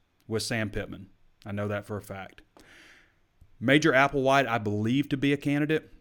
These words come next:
I don't have that pinned down as hard as the, the other two, but I believe Major Applewhite is a candidate for the offensive coordinator job. Rhett Lashlee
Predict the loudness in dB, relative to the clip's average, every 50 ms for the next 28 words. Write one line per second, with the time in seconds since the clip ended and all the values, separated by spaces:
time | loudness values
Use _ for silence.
0 | -18 _ -6 -6 -6 -4 -2 -2 -2 -2 -2 -2 -2 0 0 0 -2 -2 -4 -4
1 | -4 -2 -2 -2 -2 -2 -2 0 -2 -2 -4 -4 -4 -2 0 0 0 -2 -4 -6
2 | -6 -6 -8 -8 -8 -6 -4 -4 -2 -2 -4 -4 -4 -2 -2 -2 -4 -4 -6 -6
3 | -6 -6 -4 -4 -2 -2 -2 0 0 0 -2 -2 -2 -2 -2 -2 -2 -2 -4 -4
4 | -4 -2 -2 -2 -4 -4 -6 -8 -8 -8 -8 -6 -6 -4 -4 -4 -6 -6 -6 -4
5 | -4 -2 -2 -4 -4 -6 -10 -12 -12 -12 -8 -6 -6 -4 -4 -6 -6 -6 -4 -4
6 | -2 -2 -2 -4 -4 -8 -10 _ _ _ _ _ _ -20 -20 -20 -20 -20 _ _
7 | _ -4 0 4 4 4 4 2 2 2 2 2 2 0 -2 0 0 0 0 -2